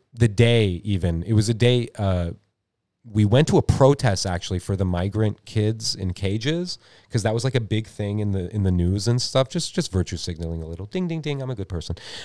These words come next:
Um, and we went, and then w-, originally our plan was that day, it was back when it, this was just a normal nerdy movie podcast, and we were just talking about movies, just you know, and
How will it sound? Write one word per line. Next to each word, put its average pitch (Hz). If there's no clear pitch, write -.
Um, 160
and 170
we 190
went, 208
and 175
then 214
w-, 175
originally 196
our 175
plan 226
was 170
that 180
day, 190
it 165
was 175
back 254
when 185
it, 151
this 165
was 156
just 143
a 135
normal 143
nerdy 139
movie 135
podcast, 120
and 117
we 113
were 107
just 123
talking 127
about 117
movies, 113
just -
you 147
know, 107
and 185